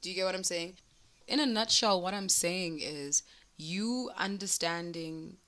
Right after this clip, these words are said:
that you have a trigger is the first part of you reclaiming a bit of yourself, is the, is the first part of you starting the process of healing from that particular trauma.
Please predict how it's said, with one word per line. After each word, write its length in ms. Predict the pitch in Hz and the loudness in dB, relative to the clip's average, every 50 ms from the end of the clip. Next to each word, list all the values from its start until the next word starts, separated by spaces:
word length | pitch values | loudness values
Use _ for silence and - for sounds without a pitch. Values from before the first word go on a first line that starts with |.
| _ | _
that 240 | - 160 156 156 - | -6 -4 -4 -4 -6
you 140 | - 170 156 | -8 -8 -4
have 400 | 151 - - 160 156 156 151 151 | -2 0 4 4 4 4 4 0
a 80 | 151 139 | -4 -2
trigger 400 | - - 151 143 - 135 131 - | -2 -2 -2 -4 -8 -8 -10 -10
is 160 | - 151 147 143 | -8 -10 -10 -10
the 120 | 147 147 | -10 -12
first 560 | 135 - - - 147 151 147 - - - - - _ _ _ _ _ _ _ | -14 -12 -10 -8 -6 -4 -2 0 0 0 -2 -6 _ _ _ _ _ _ _
part 480 | - - - 180 170 156 151 143 - - - | -8 -4 0 2 2 2 0 -4 -10 -14 -16
of 180 | - 147 143 143 | -16 -14 -14 -14
you 540 | 143 139 139 143 147 147 143 143 143 143 143 - - - - | -16 -16 -14 -12 -12 -10 -10 -10 -10 -12 -14 -16 -20 -18 -12
reclaiming 920 | 170 170 170 175 180 170 - - - 180 175 170 170 170 170 160 156 151 147 | -8 -6 -4 -4 -4 -2 -2 -4 -2 -2 -2 -2 -2 -2 -4 -4 -4 -4 -6
a 80 | 117 131 | -8 -10
bit 300 | 131 135 151 147 - - | -8 -6 -6 -6 -8 -10
of 140 | 147 151 | -12 -12
yourself, 480 | 147 135 135 156 - - 65 65 - - | -12 -10 -6 -6 -6 -6 -6 -8 -10 -10
is 120 | 131 139 | -10 -10
the, 180 | 131 - 139 135 - - | -10 -10 -12 -12 -14 -12
is 160 | - 147 147 135 | -10 -8 -8 -8
the 160 | 139 143 135 | -8 -12 -14
first 460 | - - - - 151 151 151 - - - _ _ _ _ _ _ - | -14 -14 -10 -10 -8 -6 -6 -6 -8 -8 _ _ _ _ _ _ -16
part 400 | - 160 151 151 147 143 123 - - - | -10 -6 -4 -4 -4 -4 -8 -12 -14 -16
of 180 | 143 139 135 | -16 -16 -16
you 480 | 139 135 139 143 143 143 139 135 135 135 | -16 -14 -12 -12 -10 -10 -10 -10 -6 -2
starting 480 | - - - 151 143 143 143 143 143 | -2 -2 0 -2 -6 -6 -6 -8 -10
the 100 | 131 135 | -10 -10
process 760 | - - - - 143 143 147 - - 156 156 - - - - - - _ _ - | -12 -10 -8 -6 -4 -4 -4 -4 -6 -6 -4 -2 0 0 -2 -2 -6 _ _ -10
of 140 | - 143 135 | -10 -10 -8
healing 540 | 131 - - - 160 156 151 143 143 139 135 | -8 -10 -8 -8 -8 -8 -8 -8 -8 -8 -10
from 380 | 135 - - 196 196 190 170 | -10 -8 -6 -4 -4 -4 -4
that 220 | - 123 - - - | -6 -6 -6 -8 -8
particular 440 | 151 - - 127 - 123 117 110 | -8 -8 -8 -8 -10 -14 -14 -12
trauma. 440 | - - - - - 60 58 62 - | -10 -8 -8 -8 -10 -12 -12 -14 -16